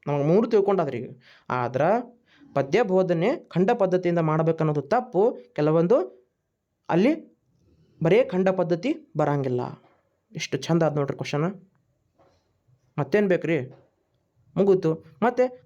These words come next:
ಗದ್ಯ ಬೋಧನೆ ಬರೇಬೇಕಲ್ರಿ ನೀವು? ಕನ್ನಡ ಬೋಧನಾ ಶಾಸ್ತ್ರ ಅಂತಂದ್ರೆ ಬರೇಬೇಕಾಗ್ತೈತಿ. ಎಸ್, ನೆಕ್ಸ್ಟ್ ಶಾಲಾ, ಶಾಲಾ ಆಡಳಿತದ ಬಗ್ಗೆ ಪ್ರಾಥಮಿಕ ಶಾಲಾ ಮುಖ್ಯ ಶಿಕ್ಷಕರಿಗೆ ತರಬೇತಿ ನೀಡುವ ಸಾಹಿತ್ಯ,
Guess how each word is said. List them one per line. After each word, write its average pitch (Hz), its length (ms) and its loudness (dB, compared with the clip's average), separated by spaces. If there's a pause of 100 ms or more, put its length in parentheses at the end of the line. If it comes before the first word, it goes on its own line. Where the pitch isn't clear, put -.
ಗದ್ಯ 190 240 2
ಬೋಧನೆ 196 600 0
ಬರೇಬೇಕಲ್ರಿ 240 540 2
ನೀವು? 170 160 -2
ಕನ್ನಡ 196 340 0
ಬೋಧನಾ 208 320 0
ಶಾಸ್ತ್ರ 202 340 -2
ಅಂತಂದ್ರೆ 202 600 -2
ಬರೇಬೇಕಾಗ್ತೈತಿ. 190 680 0
ಎಸ್, 185 380 -4
ನೆಕ್ಸ್ಟ್ 226 360 -2 (720)
ಶಾಲಾ, 180 720 0
ಶಾಲಾ 170 600 0
ಆಡಳಿತದ 156 720 0
ಬಗ್ಗೆ 143 460 -2 (380)
ಪ್ರಾಥಮಿಕ 202 720 2
ಶಾಲಾ 170 400 2
ಮುಖ್ಯ 165 320 0
ಶಿಕ್ಷಕರಿಗೆ 165 1080 -2
ತರಬೇತಿ 233 480 2
ನೀಡುವ 196 380 4
ಸಾಹಿತ್ಯ, 165 560 -2